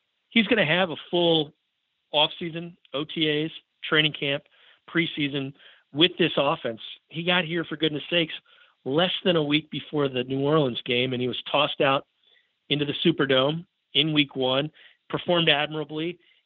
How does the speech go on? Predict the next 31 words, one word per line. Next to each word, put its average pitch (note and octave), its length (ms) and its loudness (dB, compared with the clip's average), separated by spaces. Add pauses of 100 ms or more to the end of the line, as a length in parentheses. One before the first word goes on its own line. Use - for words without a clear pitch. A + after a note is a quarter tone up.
(100)
And C#3 380 -2
for C4 100 -2
the G#3+ 80 -2
record, E3 440 -2
that's D#3+ 140 2 (100)
still F#3 160 -2
the C#3 80 -6
loudest C3+ 540 -2
environment B2 600 -4
I've A#2 240 -8
been B2+ 180 0
in, D3 320 0 (460)
in D3 120 6
the C#3+ 140 6
N C3+ 120 2
F A#2 100 -2 (100)
L. A#2 300 -2 (480)
Uh, B2+ 300 4 (100)
it D3 160 0
was, C3+ 320 4 (840)
I, E3 80 4
when F3+ 140 2
I F3+ 80 4
got B3+ 180 0
home F#3+ 320 -4
that C#3 220 -8
night, B2+ 340 -4
I C3 60 -2
had C#3 160 -2
a A#2 40 -6
headache C3 520 -2